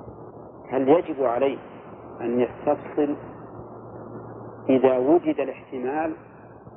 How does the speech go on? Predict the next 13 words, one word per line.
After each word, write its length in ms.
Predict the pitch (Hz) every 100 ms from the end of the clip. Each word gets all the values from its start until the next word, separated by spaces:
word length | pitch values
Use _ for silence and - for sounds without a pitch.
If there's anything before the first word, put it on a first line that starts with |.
| -
أو 140 | 381
في 180 | 370 -
كل 180 | - 143
حال؟ 320 | - 127 120 120 - - - - - - - - - - - - - - - - - 127
إذا 200 | 127 135
وجد 280 | 165 147
الاحتمال. 400 | 135 - - - - - - - - - - -
نعم. 180 | 127 113 - - - - - - - - - - -
أما 280 | 127 131 123
في 140 | 131
كل 240 | 127 135 127
حال 260 | 165 180
لا. 120 | 180